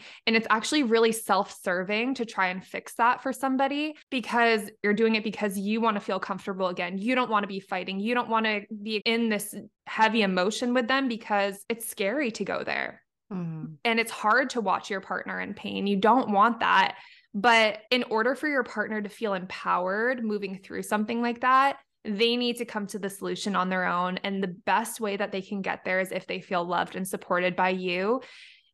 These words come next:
Speaker 1: And if they ask you for a solution, that's completely different. But to really be able to love someone in their pain is the best way to support them.
Speaker 2: Mm, yeah.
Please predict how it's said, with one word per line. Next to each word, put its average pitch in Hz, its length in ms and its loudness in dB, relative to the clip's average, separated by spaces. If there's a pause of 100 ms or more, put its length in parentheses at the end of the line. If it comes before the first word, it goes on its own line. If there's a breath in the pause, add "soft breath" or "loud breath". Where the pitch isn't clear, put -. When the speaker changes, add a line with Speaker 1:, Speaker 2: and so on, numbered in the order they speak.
(300)
Speaker 1:
And 240 160 4
if 277 140 2
they 226 280 0
ask 262 380 2
you 226 100 -2
for 190 220 -4
a 185 40 -4
solution, 190 520 -6
that's 190 260 -6 (240)
completely 226 600 2
different. 208 540 2
But 196 340 2 (120)
to 233 220 4
really 208 320 4
be 233 200 0
able 196 340 0
to 202 160 -6
love 180 340 -2
someone 214 720 -2
in 202 180 -6
their 190 180 -4
pain 190 760 -4
is 202 260 2
the 202 160 -2
best 180 480 -2
way 196 300 -2
to 202 80 -8
support - 400 -4
them. - 320 -4 (440)
Speaker 2:
Mm, 175 440 -4
yeah. 165 460 0